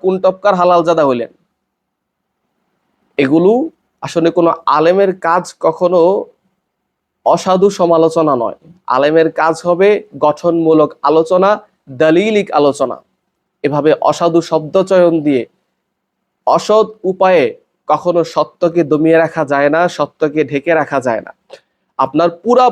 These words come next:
বক্তব্যটাতে আপনি এত বেশি মিথ্যাচার আর এত বেশি চাপাবাজি করেছেন, যেটা আসলে বলার অপেক্ষা রাখে না। এই যে এতক্ষণ যা কিছু বললাম, এগুলো আসলে একটাও আমার কথা না, বরং এগুলো আপনাদের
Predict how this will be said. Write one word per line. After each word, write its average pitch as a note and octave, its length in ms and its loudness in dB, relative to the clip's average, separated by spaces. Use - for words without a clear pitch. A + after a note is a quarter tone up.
বক্তব্যটাতে G3 800 -2
আপনি D3+ 300 -2
এত F#3 120 -4
বেশি A#3+ 220 -2
মিথ্যাচার G3 580 -2
আর D#3+ 220 -2
এত E3+ 180 -2
বেশি F#3+ 200 0
চাপাবাজি G#3+ 580 0
করেছেন, E3+ 440 0
যেটা D#3+ 300 0
আসলে F3 280 0
বলার D3+ 300 4
অপেক্ষা E3 340 -6
রাখে B2+ 220 -4
না। A#2+ 100 -8
এই B3 120 2
যে A#3 100 0
এতক্ষণ G#3 380 0
যা F3+ 160 0
কিছু G3 300 -6
বললাম, F3+ 380 2
এগুলো F3+ 240 2
আসলে F#3 220 0
একটাও G#3+ 320 0
আমার F3+ 160 2
কথা D#3+ 260 -2
না, A#2+ 120 -8
বরং E3 260 2
এগুলো F3 300 0
আপনাদের F3+ 500 0